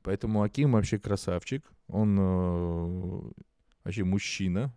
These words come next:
потому что он не испугался и прислал. Чай чёткий. Поэтому скажите спасибо ему,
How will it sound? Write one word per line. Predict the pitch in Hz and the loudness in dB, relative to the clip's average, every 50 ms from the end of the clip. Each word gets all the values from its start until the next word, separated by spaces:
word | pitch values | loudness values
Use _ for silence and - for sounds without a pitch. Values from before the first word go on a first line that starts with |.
| _ - | _ -10
потому | - - 101 98 | -6 -2 0 0
что | 95 - 95 | 0 0 -2
он | 92 92 | -4 -2
не | 92 92 | -2 -4
испугался | - - - 90 90 85 87 123 - - 95 | -6 -6 -10 -8 -4 -2 -4 -4 -4 -6 -8
и | 87 | -10
прислал. | 90 - - - - 76 69 - - - _ _ _ _ _ _ _ _ _ _ _ _ _ _ _ _ _ _ _ _ _ _ _ _ _ _ _ _ 165 _ _ _ _ _ _ _ _ _ _ _ _ _ _ _ _ _ _ _ _ - - - _ _ _ _ _ - - - - - | -8 -12 -14 -12 -10 -10 -10 -12 -14 -18 _ _ _ _ _ _ _ _ _ _ _ _ _ _ _ _ _ _ _ _ _ _ _ _ _ _ _ _ _ _ _ _ _ _ _ _ _ _ _ _ _ _ _ _ _ _ _ _ _ -20 -20 -20 _ _ _ _ _ -14 -12 -12 -14 -14
Чай | - - - - - | -14 -12 -12 -12 -12
чёткий. | - - 107 - - - - - - - - - _ _ _ _ _ _ _ _ - - - - - _ _ _ _ | -12 -14 -14 -16 -14 -18 -18 -18 -18 -20 -20 -20 _ _ _ _ _ _ _ _ -20 -20 -20 -20 -20 _ _ _ _
Поэтому | - 95 98 - 113 110 110 107 107 101 - _ _ _ _ _ _ _ _ _ _ _ _ _ _ _ _ _ _ _ _ _ _ _ _ _ _ _ _ _ _ _ _ _ _ _ _ _ _ _ _ _ _ _ _ _ _ _ - - - - - | -6 -6 -4 -4 -4 -2 -2 -2 -4 -4 -8 _ _ _ _ _ _ _ _ _ _ _ _ _ _ _ _ _ _ _ _ _ _ _ _ _ _ _ _ _ _ _ _ _ _ _ _ _ _ _ _ _ _ _ _ _ _ _ -20 -18 -18 -20 -18
скажите | - - - 110 98 107 113 - 101 | -20 -6 -2 -2 0 0 -2 -4 -6
спасибо | - - 104 98 - - 98 92 95 | -6 -4 -6 -6 -4 -4 -4 0 0
ему, | 92 92 95 120 156 160 | 2 2 2 2 2 0